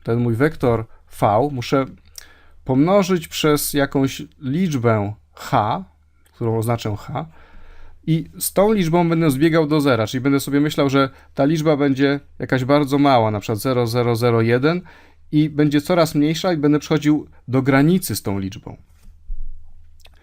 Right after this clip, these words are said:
Czyli tak naprawdę ten wektorek tutaj będzie coraz mniejszy. No i po prostu jak pomnożę ten wektor przez ten przyrost h,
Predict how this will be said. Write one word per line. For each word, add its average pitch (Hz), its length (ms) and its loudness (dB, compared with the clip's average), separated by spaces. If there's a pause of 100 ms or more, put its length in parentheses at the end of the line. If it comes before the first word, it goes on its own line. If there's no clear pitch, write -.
(140)
Czyli 131 160 0
tak 139 180 0
naprawdę 147 540 2 (240)
ten 127 160 -2
wektorek 143 440 0
tutaj 135 180 0
będzie 123 220 0
coraz 120 320 -2
mniejszy. 117 580 -4 (540)
No 202 120 -4
i 226 40 -8
po 220 120 -2
prostu 190 300 -2
jak 165 140 0
pomnożę 139 640 2
ten 123 160 0
wektor 123 380 0
przez 113 340 -6
ten 110 220 -4
przyrost 113 500 -4
h, 110 360 -6